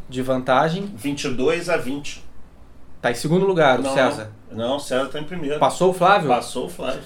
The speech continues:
Speaker 1: Flávio tava pontuando em primeiro
Speaker 2: Não,
Speaker 1: lugar.
Speaker 2: não, é, é vinte e dois a dezenove.
Speaker 1: Flávio
Speaker 2: É
Speaker 1: tava
Speaker 2: isso.
Speaker 1: pontuando antes, eu não vi essa,
Speaker 2: Aham.
Speaker 1: essas novas pesquisas. Ah, então deixa eu refazer aqui, de repente não tá tão garantida a vaga do, do Flávio Bolsonaro.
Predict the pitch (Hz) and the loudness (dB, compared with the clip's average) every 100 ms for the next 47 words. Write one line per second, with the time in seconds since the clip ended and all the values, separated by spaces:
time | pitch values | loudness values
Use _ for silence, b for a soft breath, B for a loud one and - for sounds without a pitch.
0 | - 139 147 156 170 160 165 165 165 165 | -6 4 4 4 2 6 6 6 0 2
1 | 156 151 147 143 143 143 151 143 139 160 | 0 0 -2 -4 0 4 4 6 6 6
2 | 131 127 131 170 - - 143 214 208 180 | 4 -2 -2 -2 -2 -2 0 2 2 0
3 | 185 170 113 92 - - - 139 143 - | 0 0 0 -2 -4 -6 -6 2 4 6
4 | 147 143 160 160 151 147 147 143 214 214 | 6 4 4 2 4 4 4 2 2 0
5 | 160 143 143 - 139 135 135 135 139 139 | -2 0 0 2 2 2 0 0 0 0
6 | 135 139 - 143 - 170 202 202 - B | -4 -4 -8 -8 -6 -4 -2 -4 -12 B
7 | B B B B - 131 139 131 127 120 | B B B B -2 2 4 6 6 4
8 | 120 113 120 123 147 147 - 139 160 175 | 2 0 -4 -2 -2 -2 -2 0 2 4
9 | 139 127 156 147 - 160 196 151 - 139 | 2 2 -2 -2 -4 -6 -4 -4 -4 -8
10 | 147 135 127 147 - 131 139 127 - - | -6 -8 -4 -4 -4 -4 -4 -6 -12 -20
11 | - 135 127 127 - 139 143 117 120 123 | -6 2 2 2 -4 -4 -4 -2 -2 -2
12 | 117 117 - 117 - 113 117 117 123 180 | -4 -6 -10 -12 -6 -6 -6 -8 -6 -4
13 | 180 202 233 | -2 0 -2